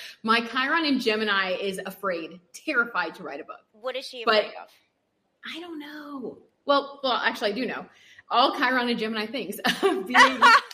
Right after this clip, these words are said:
Speaker 1: <laughs> communicating my truth with a wider audience in a very, um, honest and vulnerable way,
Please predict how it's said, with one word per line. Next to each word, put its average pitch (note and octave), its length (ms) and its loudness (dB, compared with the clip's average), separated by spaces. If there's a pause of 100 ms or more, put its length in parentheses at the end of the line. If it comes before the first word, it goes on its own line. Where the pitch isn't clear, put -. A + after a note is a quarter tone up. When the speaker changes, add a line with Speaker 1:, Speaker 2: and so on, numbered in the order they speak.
(160)
Speaker 1:
<laughs> - 920 2
communicating D4+ 1000 2
my A#3+ 560 -2
truth D4 580 -2
with B3+ 220 -6
a A3 100 0
wider F#3 460 -4
audience G3 840 -6 (280)
in G#3+ 160 -4
a G#3+ 160 -6
very, G#3 580 -4 (360)
um, F#3+ 500 -4
honest G3 580 -8
and G#3 140 -10
vulnerable F3+ 520 -12
way, D4 460 -12